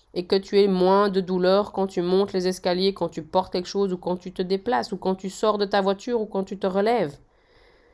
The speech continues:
Est-ce que, au niveau de tes poumons, tu ne pourrais pas leur donner une bonne dose d'oxygène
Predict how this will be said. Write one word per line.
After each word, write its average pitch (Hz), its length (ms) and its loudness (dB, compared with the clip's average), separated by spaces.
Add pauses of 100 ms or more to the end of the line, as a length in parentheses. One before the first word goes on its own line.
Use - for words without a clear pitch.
(240)
Est-ce - 320 2
que, 233 420 4
au 196 100 4
niveau 208 440 4
de 196 140 0
tes 202 220 0
poumons, 233 580 2
tu 190 160 -6
ne 196 60 0
pourrais 185 340 -2
pas 202 220 4
leur 190 180 2
donner 180 320 2
une 190 100 2
bonne 190 340 2
dose 208 260 2
d'oxygène 190 720 -2